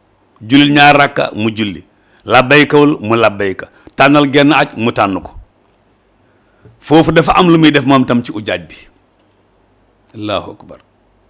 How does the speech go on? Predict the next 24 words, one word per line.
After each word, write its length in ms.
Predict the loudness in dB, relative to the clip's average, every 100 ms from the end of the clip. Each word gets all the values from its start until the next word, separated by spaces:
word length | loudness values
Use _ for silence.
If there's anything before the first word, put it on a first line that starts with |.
| _ _ _ _ _ _ _ _ _
Fa 140 | -2 2
lay 140 | 2
dindee, 600 | 2 2 4 4 0 -6 _ _
fa 140 | -2
lay 140 | 2 2
dindee 600 | 0 -2 0 0 -4 -10 _ _ _ _ -6
naafiq, 600 | 0 2 2 0 -2 -6 -20 _ _ _ _ _ _ _ _ _ _
fa 180 | -8 0
lay 180 | 2 2
dindee, 600 | 2 2 4 4 0 -6 _ _ _ _ -8
eh, 420 | -2 0 0 -2 -8 _ _ -2
ak 140 | 0
rëy, 200 | 4 2 0 -10 _ _ _ _ _ _ _ _ _
fa 160 | _ 0
lay 140 | 2 2
dindee 340 | 2 4 4 4
tiitaroo 420 | 0 2 4 4
yi 160 | 2 -4 -20 _ -4
ak 200 | -4 -2
col, 220 | -2 -2 -6 _ _ _ _
yu 140 | -8
baree, 420 | -6 -2 0 2 2
baree 320 | 2 2 2
bari. 340 | 2 -2 -2